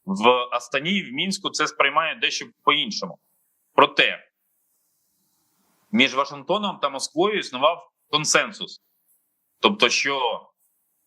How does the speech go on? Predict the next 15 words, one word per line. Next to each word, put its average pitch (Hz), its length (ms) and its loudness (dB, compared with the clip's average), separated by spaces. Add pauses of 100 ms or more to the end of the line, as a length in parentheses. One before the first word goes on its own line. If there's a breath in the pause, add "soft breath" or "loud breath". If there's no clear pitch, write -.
(380)
Москва 147 420 4
є 135 120 -6
правонаступницею 127 1000 -4 (1300)
Радянського 123 560 2
Союзу, 208 440 -4
і 165 40 2
вони 139 260 -2
спільно 202 420 -2
діють 127 540 -4 (460)
над 120 200 6
тим, 156 180 0
щоб 131 200 -4 (440)
вивести 120 640 2 (1400)
ядерну 113 460 4
зброю 101 440 -2